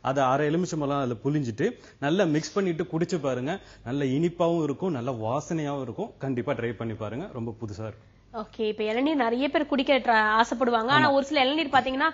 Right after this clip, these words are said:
Speaker 2: இனிப்பே இருக்காது, ஒரு சில இளநீர் உப்பா இருக்கும். என்னடா இப்படி இருக்கே, நம்ம ஆசைப்பட்டு நாற்பது ரூபாய் கொடுத்து இளநீர் வாங்கி வீணா போச்சேன்னு ஃபீல் பண்ணுவீங்க. So அந்த ஃபீலிங்லாம் தேவையில்ல. செஃப் சொன்ன மாதிரி வீட்டுக்கு கொண்டு வந்து இந்த இன்கிரீடியன்ட்ஸ்லாம் ஆட் பண்ணி குடிச்சு பாருங்க, அமேசிங்கா இருக்கும்.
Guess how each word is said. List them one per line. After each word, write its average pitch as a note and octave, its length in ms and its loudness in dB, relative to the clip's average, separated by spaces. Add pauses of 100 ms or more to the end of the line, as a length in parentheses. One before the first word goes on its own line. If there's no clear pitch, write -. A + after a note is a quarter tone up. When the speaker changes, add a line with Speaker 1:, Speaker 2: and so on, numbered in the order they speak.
(260)
Speaker 2:
இனிப்பே E4 360 4
இருக்காது, E4 380 4
ஒரு C#4+ 120 2
சில C4+ 120 2
இளநீர் D#4+ 260 2
உப்பா G4+ 460 8
இருக்கும். E4 300 0
என்னடா C4 320 4
இப்படி D4 380 0
இருக்கே, D4 240 0
நம்ம B3+ 180 0
ஆசைப்பட்டு C#4 520 0
நாற்பது D#4+ 460 2
ரூபாய் F4+ 220 4
கொடுத்து E4 200 -2
இளநீர் D4 220 0
வாங்கி D4 220 2
வீணா E4+ 280 2
போச்சேன்னு D4 380 0
ஃபீல் C#4 160 -2
பண்ணுவீங்க. A#3+ 340 2 (280)
So C4+ 160 0
அந்த A#3 60 2
ஃபீலிங்லாம் D#4 460 0
தேவையில்ல. C4+ 260 2
செஃப் G4 220 2
சொன்ன F4+ 280 0
மாதிரி F#4+ 220 2
வீட்டுக்கு D#4 320 0
கொண்டு B3+ 120 2
வந்து E4 80 2
இந்த A#3 480 2
இன்கிரீடியன்ட்ஸ்லாம் C4 540 0
ஆட் C4+ 220 4
பண்ணி B3+ 180 -4
குடிச்சு - 240 -8
பாருங்க, B3+ 280 -4
அமேசிங்கா C#4 540 0
இருக்கும். B3 260 2